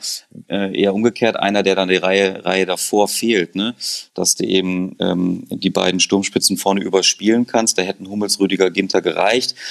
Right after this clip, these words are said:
Dadurch, dass Kroos dann immer dazwischen gegangen ist, konnten Ginter und Rüdiger, vor allen Dingen Ginter, der ja quasi, äh, die,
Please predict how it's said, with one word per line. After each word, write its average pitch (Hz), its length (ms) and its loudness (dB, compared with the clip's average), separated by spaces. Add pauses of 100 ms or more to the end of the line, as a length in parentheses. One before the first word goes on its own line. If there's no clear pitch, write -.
(180)
Dadurch, 110 220 0
dass - 200 -2
Kroos 139 240 2
dann 131 160 2
immer 120 100 4
dazwischen 135 400 0
gegangen 127 160 4
ist, 123 140 0
konnten 120 340 0
Ginter 127 300 2
und 123 100 2
Rüdiger, 123 460 2
vor - 200 -4
allen 101 280 -2
Dingen 98 180 2
Ginter, 120 380 2
der 98 100 4
ja 98 80 2
quasi, - 520 -2 (500)
äh, - 140 -2
die, - 140 -6